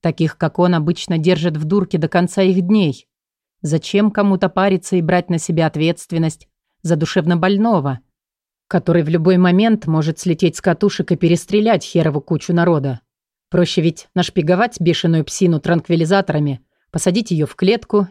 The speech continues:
и забыть. Кто знает, просто повезло Самсону, или же искренняя любовь и забота Сони помогли его мозгам встать на место.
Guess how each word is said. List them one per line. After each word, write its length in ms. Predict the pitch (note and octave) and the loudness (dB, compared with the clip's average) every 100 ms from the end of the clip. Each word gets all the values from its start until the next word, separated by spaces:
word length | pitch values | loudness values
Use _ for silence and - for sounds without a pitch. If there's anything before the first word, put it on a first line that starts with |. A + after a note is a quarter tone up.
| _ | _
и 120 | C4+ | -2
забыть. 560 | F3 C#3+ C#3+ C3 - _ _ _ _ _ _ _ | -2 0 -2 -4 -14 _ _ _ _ _ _ _
Кто 220 | - - G3+ | -8 0 0
знает, 500 | F#3+ C#4 F3+ C3+ - _ _ | 2 0 -2 -2 -12 _ _
просто 360 | - B3+ - F3+ | -4 -4 -2 -2
повезло 480 | E3+ D3 C#3 D#3+ A3+ | -2 -2 0 0 0
Самсону, 680 | - G3+ F#3+ G#3+ G3+ F#3+ F3 _ _ _ | 0 -2 0 0 2 0 -4 _ _ _
или 220 | E3+ E3 | 0 0
же 160 | D3+ E3 | 2 0
искренняя 520 | E3+ - F3 E3 E3 | 0 -2 0 2 2
любовь 360 | D#3 D3 F3 E3+ | 0 0 -2 -2
и 40 | |
забота 400 | D#3 D#3+ D#3+ E3 | -2 0 0 -2
Сони 420 | D3 - E3+ G3 | -6 -2 0 0
помогли 440 | F#3 F3+ F#3 F3 F3+ | 0 0 0 0 0
его 220 | E3+ F3 | 0 0
мозгам 420 | F3 E3 D#3+ F3 | 0 0 0 0
встать 340 | E3 - E3+ E3 | -2 -4 -4 -2
на 120 | E3 | -2
место. 500 | E3 E3 - D#3 | 0 -2 -4 -8